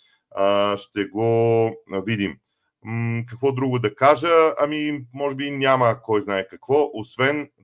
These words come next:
да, а, започваме, а, по традиция. А, още нещо трябва да уточня. А, ако някъде в платформите, говоря за VBOX, за Gong B G, а, за Spotify, не, не виждате,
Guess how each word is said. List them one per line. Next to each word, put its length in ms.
да, 360
а, 140
започваме, 680
а, 320
по 120
традиция. 520
А, 180
още 240
нещо 220
трябва 220
да 80
уточня. 720
А, 320
ако 320
някъде 500
в 80
платформите, 520
говоря 280
за 140
VBOX, 360
за 80
Gong 300
B 180
G, 200
а, 800
за 760
Spotify, 1000
не, 540
не 240
виждате, 600